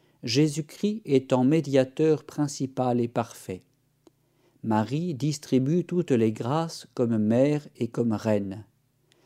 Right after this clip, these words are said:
La volonté de Dieu est que nous ayons tout par Marie. Demandons à saint Louis-Marie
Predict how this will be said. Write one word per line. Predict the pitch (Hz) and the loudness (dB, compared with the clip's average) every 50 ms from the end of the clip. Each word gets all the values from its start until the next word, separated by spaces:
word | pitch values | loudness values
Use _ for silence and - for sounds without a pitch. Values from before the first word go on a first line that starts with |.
| _ _ _ _ _ - | _ _ _ _ _ -2
La | 127 107 107 | 0 0 2
volonté | 98 113 135 139 147 143 139 - 143 127 | 4 6 6 6 6 6 4 4 4 4
de | 120 123 120 | 6 4 4
Dieu | 113 117 117 139 165 202 208 - _ _ _ _ _ _ - | 2 2 0 2 2 0 0 -4 _ _ _ _ _ _ -4
est | - 120 113 117 | -2 -2 2 4
que | 127 | 4
nous | 123 123 127 127 120 123 131 | 4 6 4 2 4 4 2
ayons | 120 120 139 151 170 156 - _ - | 4 4 4 2 2 0 -4 _ -2
tout | - 233 233 220 _ _ _ - | 0 0 0 0 _ _ _ -2
par | 139 120 110 113 | -2 0 0 0
Marie. | 110 107 107 - 98 87 - _ _ _ _ _ _ _ _ _ _ _ _ _ _ _ _ _ - | 0 -2 -2 -4 -8 -14 -16 _ _ _ _ _ _ _ _ _ _ _ _ _ _ _ _ _ -12
Demandons | - 113 113 110 110 110 110 107 98 127 151 180 170 135 117 | -2 2 2 4 4 4 4 2 2 2 2 2 0 0 0
à | 110 107 | -2 -2
saint | - - - 139 139 | -2 -2 0 0 2
Louis-Marie | 131 123 120 120 117 113 110 107 - 156 180 | 2 4 4 4 4 2 0 0 -2 -6 -6